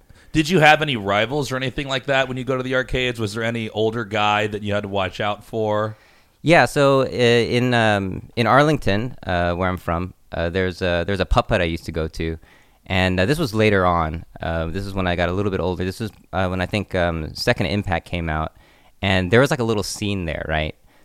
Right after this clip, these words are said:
Speaker 2: So, uh, I didn't know anything about, like, F G C stuff. You know, F G C is, like,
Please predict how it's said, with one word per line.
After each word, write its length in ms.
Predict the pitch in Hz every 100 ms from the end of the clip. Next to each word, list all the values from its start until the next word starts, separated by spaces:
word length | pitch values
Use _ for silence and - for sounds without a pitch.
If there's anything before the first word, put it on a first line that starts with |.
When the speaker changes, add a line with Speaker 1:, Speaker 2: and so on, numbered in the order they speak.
| _
Speaker 2:
So, 600 | - 107 101 101 98 95 - _ _
uh, 40 | - - _ -
I 80 |
didn't 200 | 123 185
know 200 | 123 123
anything 280 | 120 113 110
about, 240 | 92 92 62
like, 200 | 80 -
F 220 | 98 -
G 140 | 95
C 240 | 85 - 95
stuff. 460 | - 71 - - -
You 80 |
know, 60 | 85
F 180 | 76 -
G 120 | 120
C 320 | - 107 101
is, 180 | 92 - -
like, 240 | 87 82